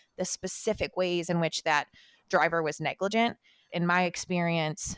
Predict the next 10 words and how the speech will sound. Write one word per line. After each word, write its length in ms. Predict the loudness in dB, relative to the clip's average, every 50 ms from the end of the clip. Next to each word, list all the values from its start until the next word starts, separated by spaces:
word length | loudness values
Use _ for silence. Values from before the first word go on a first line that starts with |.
| -12 _ _
it's 240 | -4 -4 -4 -6 -8
case 400 | -10 -8 -4 -2 -2 -2 -2 -6
specific, 720 | -6 -6 -6 -6 -2 -2 -2 0 0 0 0 0 -2 -6
it's 180 | -10 -10 -8
fact 480 | -2 0 0 2 0 -2 -4 -6 -6 -6 -6 -12 -20 -20 -20 _
specific, 640 | -14 -10 -8 -6 -4 -2 0 0 2 2 0 0 0
and 120 | 0 0 0
it 100 | 0 0
depends 400 | -2 -4 -2 0 0 2 2 4
on 160 | 4 4